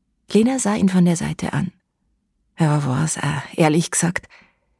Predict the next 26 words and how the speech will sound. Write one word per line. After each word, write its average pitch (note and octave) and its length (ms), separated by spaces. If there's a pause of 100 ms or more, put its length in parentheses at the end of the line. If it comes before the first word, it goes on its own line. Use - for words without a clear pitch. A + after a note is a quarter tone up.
(120)
Für A3+ 200
mich C#4+ 260
ist - 280
Alm A3+ 320
der F#3 100
schönste - 640
Ort F#3 480
auf D3 120
der D3 120
ganzen - 480
Welt. - 260 (840)
Aber F3 320
schon F3+ 320
auch - 40
ein E3+ 300
bisschen F3+ 300
einsam. D3+ 600 (960)
Man D#3 140
kann D#3 240
halt F3 140
nicht D#3+ 240
einfach F3 320
in F3 140
eine E3+ 80
Kneipe - 480
gehen, F3 320